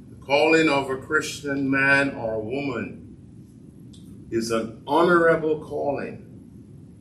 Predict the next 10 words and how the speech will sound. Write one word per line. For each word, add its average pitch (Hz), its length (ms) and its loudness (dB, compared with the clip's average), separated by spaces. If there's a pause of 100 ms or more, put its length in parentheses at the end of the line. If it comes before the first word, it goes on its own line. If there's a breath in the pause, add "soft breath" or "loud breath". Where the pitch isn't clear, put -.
(420)
So, - 720 4
verse 104 340 -6
fourteen, 101 720 -6 (220)
fourteen, 98 760 -8 (560)
after 104 360 -4
John 147 520 -2
was 165 240 -4
put 156 240 -6
in 151 200 -6
prison, - 800 -12